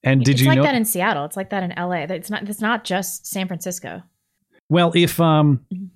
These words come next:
Speaker 1: if sports are ruined by all the social justice and all the progressive politics,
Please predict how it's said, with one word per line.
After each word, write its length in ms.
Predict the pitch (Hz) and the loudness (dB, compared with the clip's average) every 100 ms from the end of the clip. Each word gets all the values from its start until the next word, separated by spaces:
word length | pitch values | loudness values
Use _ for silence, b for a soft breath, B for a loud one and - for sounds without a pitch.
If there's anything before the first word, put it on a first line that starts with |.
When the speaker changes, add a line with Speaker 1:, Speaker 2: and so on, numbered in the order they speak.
| _ _ _ _ | _ _ _ _
Speaker 1:
if 160 | 151 143 | 0 2
sports 460 | - 170 220 190 | 2 2 2 4
are 100 | 156 | 4
ruined 380 | 113 110 107 110 | 4 4 4 4
by 160 | 113 113 | 4 4
all 100 | 113 | 4
the 100 | 104 | 2
social 360 | - 120 123 | 2 2 2
justice 500 | 98 107 104 - 110 | 0 2 2 2 2
and 60 | 110 | 2
all 60 | 107 | 2
the 80 | 104 | 2
progressive 440 | 107 110 101 98 | 2 2 0 -4
politics, 520 | - 120 117 104 - | 0 2 2 0 -4